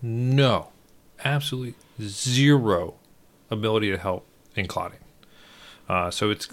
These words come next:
it's not gonna carry those factors, that part of the whole, whole clotting cascade that is so vital to stopping the, this, this bleeding of some sort. Uh, but the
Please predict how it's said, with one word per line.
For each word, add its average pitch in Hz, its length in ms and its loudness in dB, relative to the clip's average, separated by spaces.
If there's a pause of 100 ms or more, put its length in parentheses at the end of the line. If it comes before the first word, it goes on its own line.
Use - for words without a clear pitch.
(120)
it's - 180 -4
not 127 120 2
gonna 151 140 -2
carry 110 640 0
those 101 400 0
factors, 92 760 -6
that 95 240 -4
part 98 260 0
of 92 100 -6
the 101 60 -12
whole, 95 420 -4
whole 123 320 -4
clotting 101 420 -2
cascade 90 500 -8
that 90 80 -4
is 90 140 -4
so 127 320 0
vital 98 600 -6 (520)
to 92 400 -2 (440)
stopping 104 840 0 (280)
the, 95 240 0
this, 98 320 -8 (260)
this 101 200 -8
bleeding 95 720 0 (120)
of 101 160 -6
some 85 180 -6
sort. 87 280 -8 (920)
Uh, 87 320 4 (560)
but 117 140 2
the 113 180 2